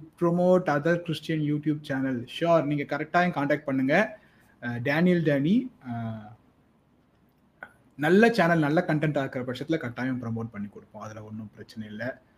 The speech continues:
"Your church name, bro." ஆமா, நான் என்னோட, அஹ், சர்ச் நேம் வந்து அப்போஸ்தலிக் பெண்டிகாஸ்டல் அசெம்பிளி. ஓகே. அஹ், ரிச்சர்ட்.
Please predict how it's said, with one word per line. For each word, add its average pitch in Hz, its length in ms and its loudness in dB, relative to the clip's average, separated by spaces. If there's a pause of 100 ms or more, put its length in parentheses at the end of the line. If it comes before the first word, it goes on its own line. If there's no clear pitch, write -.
(600)
"Your 151 420 2
church - 440 -6
name, 131 360 0 (100)
bro." 107 200 -8 (520)
ஆமா, 147 220 -4
நான் 165 340 4
என்னோட, 185 260 6 (140)
அஹ், 127 220 -4
சர்ச் 143 440 -4
நேம் 139 220 -2
வந்து 123 300 0 (800)
அப்போஸ்தலிக் 185 760 0
பெண்டிகாஸ்டல் 139 640 -2
அசெம்பிளி. 117 460 -8 (600)
ஓகே. 117 680 -8 (1200)
அஹ், 117 240 -10
ரிச்சர்ட். 151 640 2